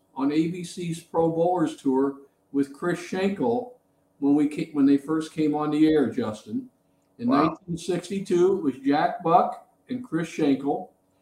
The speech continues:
Speaker 1: And then in nineteen sixty-three, it went to a guy who lived across the street from our bowling lanes in the George Washington Hotel named Billy Whaley. And, uh,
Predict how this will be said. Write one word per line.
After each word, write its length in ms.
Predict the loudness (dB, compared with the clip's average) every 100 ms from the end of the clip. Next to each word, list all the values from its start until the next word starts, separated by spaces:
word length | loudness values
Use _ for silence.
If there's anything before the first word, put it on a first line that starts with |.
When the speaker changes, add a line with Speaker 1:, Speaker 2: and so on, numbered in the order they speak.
| _ -2
Speaker 1:
And 140 | 2
then 160 | 4 6
in 60 | 4
nineteen 460 | 4 0 0 -2
sixty-three, 1040 | -2 -4 -6 0 0 2 2 2 0 -6 -4
it 80 | -2
went 280 | -2 -2 0
to 180 | 0
a 40 | 2
guy 420 | 2 2 4 2
who 280 | 0 2 4
lived 260 | 2 0
across 560 | -4 -8 -2 0 0 -4
the 100 | -10
street 380 | -6 -4 -4 -2
from 140 | -2
our 140 | 0 0
bowling 400 | 0 0 2 0
lanes 400 | 0 0 -4 -12 _ _ _ _ -10
in 160 | -4
the 60 | -2
George 380 | 0 2 2 0
Washington 600 | 0 0 -2 -4 -2 -2
Hotel 580 | 0 -2 -2 -2 0 0
named 320 | 0 2 2
Billy 260 | 2 2 4
Whaley. 400 | 6 4 4 -6 -18 _ _ _ _ _ _ _ _
And, 420 | -10 -6 -4 -2 -4
uh, 220 | -6